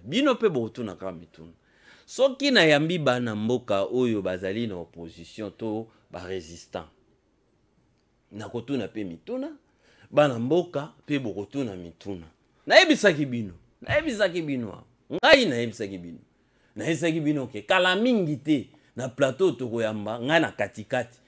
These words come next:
Nayambi kote oyo moto aeside, kote oyo moto anouvelle ela, bakoloba langage moko te. Ngai nayebisaki bino. Bozolinga, bozo-, bo-, bozolinga nani aloba na bino ba vérité. Donc, c'est-à-dire, bosakroche na ba individu te.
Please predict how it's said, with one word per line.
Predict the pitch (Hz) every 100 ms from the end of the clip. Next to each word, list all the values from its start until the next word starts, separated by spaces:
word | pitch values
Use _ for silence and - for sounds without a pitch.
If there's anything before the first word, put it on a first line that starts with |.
| - -
Nayambi | 117 143 147 190
kote | 151 139 190
oyo | 165
moto | 131 120 127
aeside, | 120 117 220 202 226 - _ -
kote | 156 - 214
oyo |
moto | 170 131 127
anouvelle | 131 131 160 127
ela, | 120 143
bakoloba | 156 214 156 147 131 123
langage | 127 135 110
moko | 104 98 95
te. | 101
Ngai | 202 339
nayebisaki | 254 165 147 151 131
bino. | 120 107 87 _ _ _
Bozolinga, | 311 294 330 220 175 165 156 - - -
bozo-, | 214 226 277 214 190
bo-, | 196 - -
bozolinga | 220 277 247 175 156
nani | 151 180 170
aloba | 165 123 113
na | 110
bino | 113 120
ba | 107 92
vérité. | 92 90 80 - _ _ _ -
Donc, | 160 160
c'est-à-dire, | 180 - 147 151 147 - - - -
bosakroche | 220 - 220 - - 202 180 - 269
na | 208
ba | 165
individu | 160 165 156 135 156 156 165
te. | 139 160